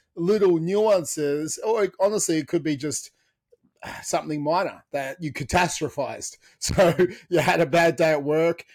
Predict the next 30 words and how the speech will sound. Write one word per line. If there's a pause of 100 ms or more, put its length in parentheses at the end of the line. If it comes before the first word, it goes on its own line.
(140)
and
then
you
all
of
a
sudden
you're
like,
"Oh,
my
work's
going
to
fire
me."
They
haven't
fired
you,
so
you
don't
know. (260)
Um,
and
you
start
to
catastrophize,